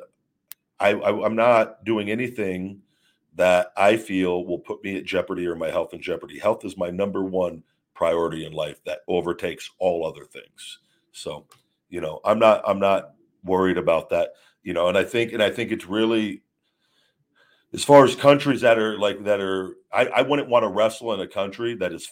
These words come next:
forcing a vaccine mandate. I don't care if I go to that country ever again, whatever country that is. So I don't think, and I think any, you can, with a talent and that, that draws and, and makes money,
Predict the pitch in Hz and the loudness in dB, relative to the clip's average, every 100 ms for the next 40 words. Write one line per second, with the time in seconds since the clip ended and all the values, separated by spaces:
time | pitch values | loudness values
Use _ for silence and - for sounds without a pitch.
0 | - 98 87 - 95 87 90 90 87 87 | -8 -6 -6 -8 -12 -12 -12 -8 -8 -8
1 | - 90 82 80 73 73 _ _ _ _ | -12 -16 -14 -16 -18 -20 _ _ _ _
2 | _ _ _ 90 104 101 - 101 90 87 | _ _ _ 0 0 0 -4 -4 -2 -2
3 | 90 85 85 82 92 82 - 80 76 73 | -2 -4 -6 -8 -10 -12 -12 -12 -12 -12
4 | 71 67 50 50 _ _ _ 87 87 85 | -20 -18 -18 -20 _ _ _ -10 -10 -10
5 | - 87 - 73 76 71 52 _ - - | -10 -10 -12 -16 -14 -16 -20 _ -20 -20
6 | _ _ _ _ - - 82 76 73 _ | _ _ _ _ -10 -6 -4 -6 -12 _
7 | _ _ _ _ _ _ - 104 104 98 | _ _ _ _ _ _ 0 2 2 -2
8 | 101 87 104 95 110 98 - - _ 80 | -6 -6 -6 -6 -6 -10 -12 -20 _ -12
9 | 104 95 92 98 95 92 87 85 _ _ | -8 -8 -8 -10 -8 -10 -10 -16 _ _
10 | _ _ _ _ - 95 82 - 95 101 | _ _ _ _ -10 -8 -8 -4 0 0
11 | 107 113 - 104 90 82 90 85 92 - | 0 -2 -8 -14 -12 -6 -6 -4 -6 -8
12 | - 90 95 98 92 95 90 85 82 90 | -4 2 4 4 0 -8 -12 -18 -12 -10
13 | 92 - 90 95 110 120 | -10 -8 -4 -4 -4 -10